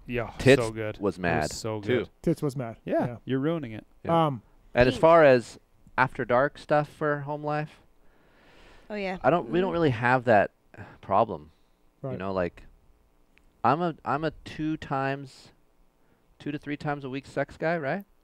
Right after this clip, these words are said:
Speaker 4: Yeah.
Speaker 2: I don't, I don't ha-, I don't need sex a lot. So two to three times, it's average. I love beating my meat. So.
Speaker 4: Mm-hmm.
Speaker 3: All right, we have a K A D on the phone.
Speaker 2: Okay.
Speaker 3: Yeah, Snow.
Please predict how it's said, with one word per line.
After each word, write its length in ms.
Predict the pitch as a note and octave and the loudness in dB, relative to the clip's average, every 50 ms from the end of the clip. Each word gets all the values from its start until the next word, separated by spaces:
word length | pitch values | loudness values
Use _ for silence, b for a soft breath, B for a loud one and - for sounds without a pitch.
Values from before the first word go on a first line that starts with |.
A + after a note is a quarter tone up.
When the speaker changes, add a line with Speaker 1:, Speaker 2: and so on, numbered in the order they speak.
| _ _ | _ _
Speaker 4:
Yeah. 240 | C#4+ C4+ D4+ D4 C#4 - - - - _ _ _ _ _ - - _ _ _ _ _ _ _ _ _ | -10 -8 -8 -8 -8 -12 -18 -20 -20 _ _ _ _ _ -20 -20 _ _ _ _ _ _ _ _ _
Speaker 2:
I 80 | - | -10
don't, 180 | A#2 D3 C#3+ - _ _ _ _ _ _ _ _ _ _ _ _ _ _ | -10 -10 -10 -12 _ _ _ _ _ _ _ _ _ _ _ _ _ _
I 120 | - - A#2+ | -6 -6 -6
don't 80 | A#2+ | -4
ha-, 120 | A2+ A#2 - - _ _ _ _ _ _ _ _ | -6 -8 -10 -14 _ _ _ _ _ _ _ _
I 60 | - - | -12 -12
don't 100 | D#3 D3 | -10 -10
need 160 | C#3+ C3+ - | -10 -12 -10
sex 300 | - - C3 A#2+ - - | -4 -2 -2 -2 -2 -6
a 60 | F#2 | -8
lot. 480 | E2+ E2 F2 D#2+ - - - - - - - _ _ _ _ _ _ _ _ | -4 -2 0 0 0 -2 -6 -14 -20 -20 -20 _ _ _ _ _ _ _ _
So 300 | _ - - D#2 - F#2 - _ - | _ -12 -12 -12 -12 -12 -16 _ -8
two 120 | - E3 | -6 -6
to 40 | D3+ | -6
three 160 | - C#3+ C3 | -6 -8 -8
times, 260 | - B2+ A2 G#2 G#2 G2+ | -6 -4 -4 -4 -4 -6
it's 120 | - - | -6 -4
average. 400 | D2 D#2 D#2 D2+ D2 - - - _ _ _ _ _ _ | -4 -4 -4 -6 -8 -14 -16 -20 _ _ _ _ _ _
I 60 | - C#3+ | 2 4
love 200 | F3 G#3 F3+ A2+ | 4 4 4 4
beating 200 | B2 B2 G#2 A2+ | 2 2 2 4
my 120 | A2 G#2+ | 4 4
meat. 240 | G#2 A2 B2+ B2+ A#2+ - _ _ _ _ _ _ | 4 4 2 2 0 -2 _ _ _ _ _ _
So. 200 | - - - - _ _ _ _ _ _ _ _ - _ _ _ - | -20 -20 -20 -20 _ _ _ _ _ _ _ _ -20 _ _ _ -14
Speaker 4:
Mm-hmm. 460 | F#3+ G3+ G3 G3+ G3 G3+ G#3+ - - | -12 -12 -10 -10 -12 -12 -12 -8 -2
Speaker 3:
All 100 | E3 E3+ | 2 2
right, 80 | F3 E3+ | 4 4
we 80 | E3 F3 | 6 6
have 120 | G3 G#3+ | 6 6
a 180 | A3+ G#3+ G3+ F3 | 6 6 4 4
K 160 | - - G3+ G3+ G3+ G3 F#3 | 2 2 2 4 4 4 4
A 20 | |
D 180 | F3+ G3 G3 F#3 | 4 4 2 2
on 80 | F#3 | 2
the 60 | F#3 E3 | 0 0
phone. 240 | - F#3+ F#3 C#3 - _ _ _ _ _ - - | -2 -2 -4 -4 -8 _ _ _ _ _ -20 -18
Speaker 2:
Okay. 220 | - - - F3 D#3 - - | -10 -8 -6 -6 -8 -8 -6
Speaker 3:
Yeah, 120 | E3 E3+ D#3 - _ - | -6 -6 -6 -8 _ -20
Snow. 440 | - - - F#3+ G3 G3 F3 B2+ | -16 -2 4 6 6 6 6 4